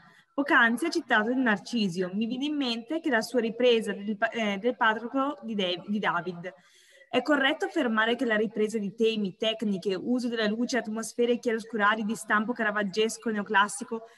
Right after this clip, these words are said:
venga rinnovata dall'elemento surreale dei suoi dipinti?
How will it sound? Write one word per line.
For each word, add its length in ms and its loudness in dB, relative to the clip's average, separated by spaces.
venga 380 2
rinnovata 640 4
dall'elemento 640 -4
surreale 540 2
dei 100 0
suoi 160 -10
dipinti? 680 -6